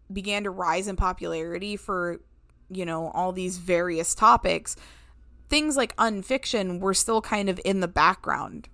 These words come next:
also rising to popularity. And there's, we have A R Gs now, right? Um, and that stands for alternate reality games. Those have also risen up in popularity.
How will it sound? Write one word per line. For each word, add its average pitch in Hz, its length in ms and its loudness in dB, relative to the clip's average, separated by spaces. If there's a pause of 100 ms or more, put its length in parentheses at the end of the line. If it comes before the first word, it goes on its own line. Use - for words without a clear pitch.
(140)
also 190 480 6
rising 170 440 2
to 214 80 -2
popularity. 185 880 4 (420)
And 202 680 0
there's, 202 520 -2
we 220 180 -2
have 202 200 2
A 202 160 2
R 196 140 4
Gs 202 400 -2
now, 143 240 -6
right? 170 420 0 (400)
Um, 190 300 0
and 196 160 -6
that 202 140 -4
stands 202 260 -8
for - 120 -8
alternate 180 440 -4
reality 247 400 2
games. 165 560 -14
Those 240 260 -2
have 220 120 -8
also 269 340 -2
risen 196 320 -4
up 180 160 -6
in 180 100 -6
popularity. 170 800 -6